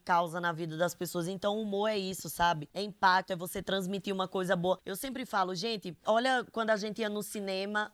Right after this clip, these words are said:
faz a experiência de sair de um filme de comédia e de sair de um filme de terror, por exemplo. Um filme de comédia te alivia, sabe? Você ri, você é, é inesperado. Então, assim, eu acho que o humor foi muito importante,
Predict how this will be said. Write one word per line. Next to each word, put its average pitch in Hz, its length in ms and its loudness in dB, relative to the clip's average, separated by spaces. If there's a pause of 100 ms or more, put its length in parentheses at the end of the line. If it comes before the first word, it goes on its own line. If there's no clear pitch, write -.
faz 233 200 0
a 262 60 2
experiência 226 600 -2
de 202 360 -2
sair 208 460 4
de 233 100 -6
um 240 120 -6
filme 214 300 -4
de 202 140 -2
comédia 202 680 2
e 214 60 0
de 202 160 -2
sair 196 240 2
de 185 80 -2
um 196 80 -6
filme 190 220 -6
de 185 100 -4
terror, 165 380 0
por 160 120 0
exemplo. 143 480 0 (120)
Um 180 80 -8
filme 240 200 -4
de 240 120 -4
comédia 214 560 -2
te 233 120 -6
alivia, 196 760 0
sabe? 196 300 2
Você 196 280 -6
ri, 175 340 -2
você 185 520 0
é, 220 260 2
é 220 60 -2
inesperado. 196 960 2
Então, 185 260 0
assim, 190 480 0 (440)
eu 202 160 -2
acho 208 220 6
que 214 340 0 (360)
o 208 140 0
humor 208 260 6
foi 214 140 -2
muito 208 200 -2
importante, 180 840 2